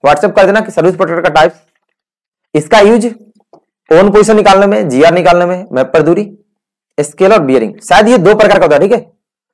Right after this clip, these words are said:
सर्विस प्रोटेक्टर मार्क थर्ड अल्फा और mark four alpha, जहां तक दो ही होता है, ठीक है, ध्यान रखिएगा। Third alpha और फ़ोर alpha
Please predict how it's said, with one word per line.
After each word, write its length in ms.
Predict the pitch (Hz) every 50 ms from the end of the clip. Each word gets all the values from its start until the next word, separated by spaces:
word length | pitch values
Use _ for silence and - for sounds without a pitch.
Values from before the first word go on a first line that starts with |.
| _ _ _
सर्विस 420 | - - 170 175 185 208 240 196 -
प्रोटेक्टर 360 | 220 220 220 220 220 233 196
मार्क 360 | 156 156 170 190 208 202 - -
थर्ड 140 | 202 214 180
अल्फा 280 | 156 156 147 - 196 214 220 - - _ _ _ _ _ _ _ _ -
और 80 | 165 160
mark 280 | 165 190 226 233 226 -
four 200 | - 196 185 170
alpha, 360 | 147 120 - - 107 - - -
जहां 180 | 117 135 139 147
तक 200 | - - 185 - _ _ - 123
दो 180 | 117 123 143
ही 60 | 143 123
होता 200 | 107 104 - -
है, 100 | - - _ _ _ _
ठीक 120 | - -
है, 60 | - 101
ध्यान 220 | 110 - - 143
रखिएगा। 280 | 123 - 104 95 95 - - _ _ _ _ _ _ _ _ _ _ _ _ _ _ _ _ _ _ _ _ _ _ _ _ _ _ _ _ _ _ _ _ _ _ _ _ _ _ _ _ _ _ _ _
Third 140 | - 175 196
alpha 300 | 220 220 220 214 220 220 226
और 160 | 226 302 320 - _ _ _ _ _ _ _ _ _ _ _
फ़ोर 200 | _ - 175 160
alpha 240 | 143 113 - -